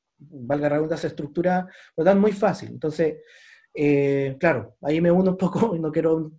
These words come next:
tampoco, eh, eh, extenderme mucho, que, eh, existen roles, existen formas de, de, de estructurar los equipos de, en cuanto a bim,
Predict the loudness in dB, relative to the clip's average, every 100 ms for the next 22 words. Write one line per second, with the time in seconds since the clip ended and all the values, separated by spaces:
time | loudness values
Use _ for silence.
0 | _ -12 -8 -4 -4 -4 -8 -6 -8 -8
1 | -8 -10 -10 -14 -6 -2 0 0 2 0
2 | 0 0 2 2 0 -16 -20 -20 -20 _
3 | _ _ _ 4 6 4 0 -2 -2 2
4 | 2 4 4 4 0 -4 -12 -12 -12 -8
5 | -4 -2 -2 -4 0 2 2 -2 0 2
6 | 2 0 -2 -4 -6 -8 -8 -8 -10 -2
7 | 0 2 0 -2 -4 -2 0 0 2 0
8 | 0 -4 -8 -8 -2 -2 0 -2 -4